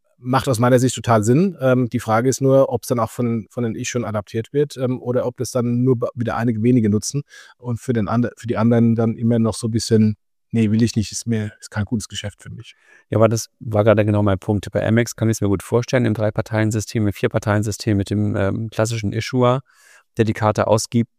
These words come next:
Speaker 2: Bei der Mastercard kann ich's mir eigentlich weniger vorstellen, weil dann müsste es ja wirklich der Issuer auch benutzen, dass das
Speaker 1: Ja.
Speaker 2: Mastercard dort, äh, zur Verfügung stellt, ne? Also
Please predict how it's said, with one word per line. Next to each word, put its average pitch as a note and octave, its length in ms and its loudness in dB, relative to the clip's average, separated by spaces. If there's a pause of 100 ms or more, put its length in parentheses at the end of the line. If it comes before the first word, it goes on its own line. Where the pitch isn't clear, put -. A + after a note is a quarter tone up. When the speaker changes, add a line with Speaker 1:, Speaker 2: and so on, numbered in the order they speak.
Speaker 2:
Bei G2+ 100 2
der G#2 100 2
Mastercard A2 680 -2 (420)
kann A2+ 160 0
ich's G#2+ 140 -2
mir G#2 120 2
eigentlich G2 200 -2
weniger A2+ 320 2
vorstellen, G2+ 640 -2
weil G2+ 340 0
dann G2+ 180 2
müsste G#2 260 -2
es - 100 -4
ja G2+ 100 -2
wirklich G#2+ 200 -6
der - 120 -4
Issuer G#2 480 0 (360)
auch G2+ 200 0
benutzen, G#2+ 560 4
dass F#2+ 140 4
das G2 120 -6
Speaker 1:
Ja. G2+ 140 -2
Speaker 2:
Mastercard F2+ 440 -4
dort, - 280 -6
äh, G2 80 -8
zur - 140 -12
Verfügung F2 300 -8
stellt, - 320 -16
ne? G#2 140 0
Also G2 280 0